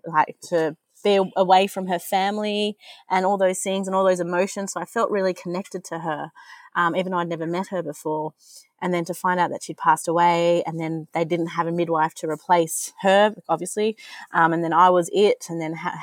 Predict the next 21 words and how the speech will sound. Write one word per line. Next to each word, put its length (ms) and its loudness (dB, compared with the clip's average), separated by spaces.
how 120 0
am 100 -2
I 80 -2
meant 220 -8
to 80 -8
leave 500 -2
if 380 -6
there's 180 -2
no 100 -2
one 160 -4
to 140 -8
replace 440 -4
me? 400 0
Can 120 -2
I 160 2
go? 380 6
Do 60 -4
I 40 0
have 100 -6
to 80 -12
stay? 680 4